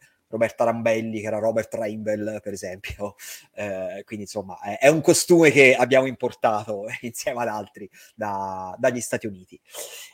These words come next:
Ehm, quindi, eh, fantascienza Golden Age che cos'è?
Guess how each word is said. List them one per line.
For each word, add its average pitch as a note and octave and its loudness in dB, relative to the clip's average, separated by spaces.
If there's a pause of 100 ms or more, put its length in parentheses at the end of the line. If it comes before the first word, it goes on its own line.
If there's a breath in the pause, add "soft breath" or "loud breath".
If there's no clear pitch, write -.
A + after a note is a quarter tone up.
(120)
Ehm, C#3 4 (100)
quindi, D3 -4 (500)
eh, A#2+ -2
fantascienza E3+ -2
Golden F3 0
Age G#3+ -6
che C#3 -10
cos'è? G#2 -8